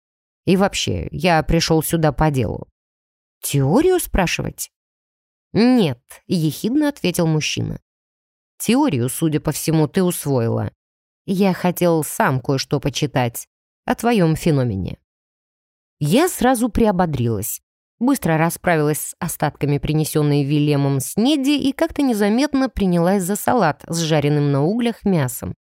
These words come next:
который инспектор, вынув из бумажного пакета, предупредительно пододвинул ко мне ближе. Он даже вилку и нож из столовой захватил. «Есть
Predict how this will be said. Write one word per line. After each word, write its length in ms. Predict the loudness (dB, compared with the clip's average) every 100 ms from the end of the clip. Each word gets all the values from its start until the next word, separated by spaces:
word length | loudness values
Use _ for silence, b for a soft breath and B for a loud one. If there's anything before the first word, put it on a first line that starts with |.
| _
который 380 | -6 -2 0 0
инспектор, 480 | -2 -2 -4 0 0
вынув 340 | 2 0 0
из 160 | -2 -2
бумажного 560 | 0 2 2 2 0 0
пакета, 580 | -2 -2 -4 -2 -6 -8 -2
предупредительно 920 | 0 0 -2 -2 -4 -2 0 2 2
пододвинул 640 | 0 2 2 2 2 2 2
ко 160 | 2
мне 200 | 2 2
ближе. 500 | -2 -6 -6 -10 -14 _ _ _ _ _ _ _ _ 0
Он 300 | 2 2 2
даже 340 | 2 2 0
вилку 460 | 0 -2 0 2 4
и 80 |
нож 400 | 4 4 2 0
из 140 | -4 -4
столовой 440 | -2 0 2 2
захватил. 680 | 0 -2 -2 -4 -8 -14 -16 _ _ _ _ _ _ _ _ _
«Есть 500 | -2 2 2 0 -10